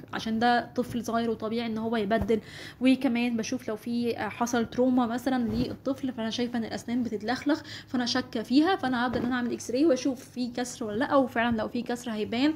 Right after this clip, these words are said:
زي الاكس راي اللي قدامنا دي. ده كده اول كلينيكال سيجنيفيكانس او اول انديكيشن، عشان كده بعمل له، آه، بعمل الطفل ده، آه، اكس راي. تاني حاجة هي،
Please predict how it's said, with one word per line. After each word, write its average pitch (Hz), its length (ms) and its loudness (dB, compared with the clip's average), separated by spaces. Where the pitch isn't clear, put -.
زي 233 300 0
الاكس - 300 -6
راي 220 100 0
اللي 220 120 -4
قدامنا 208 400 -4
دي. 190 180 -10
ده 240 100 2
كده 240 220 0
اول 254 300 4
كلينيكال 262 360 2
سيجنيفيكانس 311 640 2
او - 140 0
اول 254 220 2
انديكيشن، 240 480 -2
عشان 226 200 -6
كده 240 140 -2
بعمل 240 360 0
له، 277 100 2
آه، 208 160 -2
بعمل 233 280 2
الطفل 254 360 -2
ده، 233 420 0
آه، 202 680 -4
اكس - 180 -6
راي. - 200 -8
تاني 254 220 4
حاجة 247 300 2
هي، 240 460 2